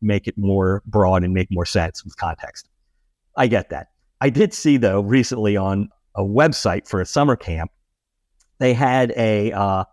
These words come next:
you know, one of those pictures or, uh, of activities. And one of them had the, the two carabiners opposite and opposed, but they, they were triple lockers. They were triple lock carabiners. And I thought, "Ah, that's a, this is, like, such a great example of it," that the,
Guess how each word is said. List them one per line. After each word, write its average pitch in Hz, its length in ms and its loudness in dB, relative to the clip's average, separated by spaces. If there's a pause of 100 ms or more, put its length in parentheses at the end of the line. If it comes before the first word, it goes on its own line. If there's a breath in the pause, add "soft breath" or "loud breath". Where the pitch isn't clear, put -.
(280)
you 135 140 0
know, 107 80 2
one 104 120 4
of 92 60 2
those 87 140 -2
pictures 87 440 -4
or, 87 200 -2
uh, 92 180 -4
of 107 140 -2
activities. 90 580 -4
And 90 120 -6 (420)
one 143 260 2
of 160 60 0
them 165 100 2
had 120 400 0
the, 104 380 2
the 107 40 -2
two 170 220 0
carabiners 101 840 0
opposite 131 420 0
and 120 140 2
opposed, 98 720 -2 (560)
but 135 160 -2
they, 139 300 2
they 139 140 2
were 127 120 4
triple 127 400 0
lockers. - 640 -10 (560)
They 135 80 2
were 120 140 2
triple 202 340 2
lock 110 240 0
carabiners. 85 460 -2
And 127 100 0
I 127 80 2
thought, 120 380 -6
"Ah, - 240 -6
that's 120 240 -6
a, 120 80 -2 (260 soft breath)
this 147 160 2
is, 135 80 -4
like, 135 160 0
such - 240 -2
a 135 60 0
great 123 320 2
example 120 500 0
of 87 160 -2
it," 95 140 -6
that 107 180 -4
the, 110 160 2